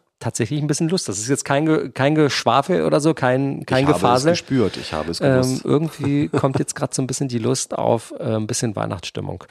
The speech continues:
Speaker 1: So ein bisschen Eskalation. Wollen wir uns nicht so einen, so einen kitschigen Weihnachtspulli kaufen für unsere Wa-, für unseren
Speaker 2: Oh, nee.
Speaker 1: Doch,
Speaker 2: Oh,
Speaker 1: komm!
Speaker 2: oh Gott, ja. We-, also, wenn du mir bezahlst, gerne. <laughs>
Speaker 1: Was?
Speaker 2: Geiz. Nee,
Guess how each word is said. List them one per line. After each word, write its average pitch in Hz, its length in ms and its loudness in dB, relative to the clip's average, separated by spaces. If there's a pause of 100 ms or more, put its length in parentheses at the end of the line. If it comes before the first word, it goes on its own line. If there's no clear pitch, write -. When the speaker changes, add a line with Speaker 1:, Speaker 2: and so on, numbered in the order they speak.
(140)
Speaker 1:
So - 100 2
ein 131 40 4
bisschen 170 260 2
Eskalation. 147 840 0 (200)
Wollen 117 120 0
wir 131 60 4
uns - 120 0
nicht - 100 -2
so 139 80 2
einen, 120 200 0
so 113 100 0
einen 113 120 0
kitschigen - 420 -2
Weihnachtspulli 139 600 -2
kaufen 180 320 -2
für 190 80 -2
unsere 170 240 -4
Wa-, 160 200 -2
für - 120 2
unseren 147 180 2
Speaker 2:
Oh, 95 260 6
nee. 98 100 0
Speaker 1:
Doch, 233 180 4
Speaker 2:
Oh, 107 40 -4
Speaker 1:
komm! 170 520 6
Speaker 2:
oh - 20 -12
Gott, - 300 -10 (100)
ja. 82 160 -18 (160)
We-, 131 160 0 (180)
also, 113 300 2
wenn 110 220 2
du 117 140 0
mir 107 140 4
bezahlst, 101 460 -2
gerne. 80 300 -2 (420)
<laughs> - 440 -14
Speaker 1:
Was? - 480 0 (600)
Speaker 2:
Geiz. 85 460 -2 (760)
Nee, 80 240 -12